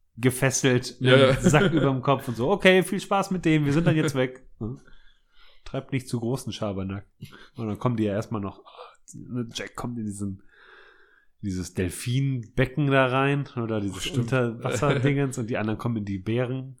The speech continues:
Speaker 1: äh, Käfige.
Speaker 2: Die Käfige, oh ja. Die ich, die hab ich auch gesehen. Da war
Speaker 1: Voll
Speaker 2: ich ja
Speaker 1: geil,
Speaker 2: auch,
Speaker 1: ey.
Speaker 2: da hab ich mir Eis geholt.
Speaker 1: <laughs>
Speaker 2: Kevin Johnson hieß er.
Speaker 1: Kevin Johnson,
Speaker 2: Kevin Johnson,
Speaker 1: genau.
Speaker 2: Kevin Johnson. Ja. Ah, das war
Speaker 1: Und Hurley wird zurückgeschickt und heißt es, "Jo,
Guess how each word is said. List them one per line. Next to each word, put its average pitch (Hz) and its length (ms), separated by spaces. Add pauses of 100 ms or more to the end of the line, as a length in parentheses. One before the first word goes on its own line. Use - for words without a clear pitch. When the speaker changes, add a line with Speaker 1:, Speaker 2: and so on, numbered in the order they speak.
Speaker 1:
äh, 123 260 (400)
Käfige. 143 560
Speaker 2:
Die 135 40
Käfige, 110 400
oh 98 100
ja. 90 200 (260)
Die 135 120
ich, 131 120 (140)
die 117 120
hab 117 80
ich - 100
auch - 140
gesehen. 110 360 (600)
Da 113 100
war 107 60
Speaker 1:
Voll 107 120
Speaker 2:
ich - 60
ja 110 80
Speaker 1:
geil, 113 120
Speaker 2:
auch, 104 60
Speaker 1:
ey. 85 80
Speaker 2:
da - 40
hab 113 80
ich 117 60
mir 104 80
Eis - 160
geholt. 104 320 (180)
Speaker 1:
<laughs> 165 1000
Speaker 2:
Kevin 127 200
Johnson 117 400
hieß - 160
er. - 80 (320)
Speaker 1:
Kevin 87 380
Johnson, 95 300
Speaker 2:
Kevin - 20
Johnson, 92 260
Speaker 1:
genau. 90 200
Speaker 2:
Kevin - 80
Johnson. 87 240 (640)
Ja. 95 260 (800)
Ah, - 100 (260)
das - 180
war 98 400 (640)
Speaker 1:
Und 101 100
Hurley 107 260
wird 98 120
zurückgeschickt 107 640
und 101 120
heißt 95 220
es, 98 120
"Jo, 104 280